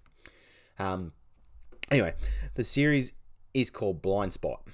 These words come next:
Now, I think it's an older series. I've seen it on Netflix a few times. I've read the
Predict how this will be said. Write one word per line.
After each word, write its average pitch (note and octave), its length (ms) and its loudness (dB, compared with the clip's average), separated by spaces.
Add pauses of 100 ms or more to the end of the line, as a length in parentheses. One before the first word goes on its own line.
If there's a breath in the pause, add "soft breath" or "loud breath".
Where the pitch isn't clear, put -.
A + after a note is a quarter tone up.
(320 loud breath)
Now, F#2+ 120 -4
I - 20 -2
think B2+ 140 2
it's C3+ 100 -2
an C#3+ 80 4
older A#2 240 4
series. F2 420 0
I've F2+ 160 -8
seen C3 360 2
it D#3+ 100 4
on B2 180 2
Netflix G#2 400 -2
a F#2+ 60 -6
few F#2 240 -6
times. C3+ 460 -4 (520 loud breath)
I've F#2+ 260 -8
read B2+ 280 8
the A#2 400 8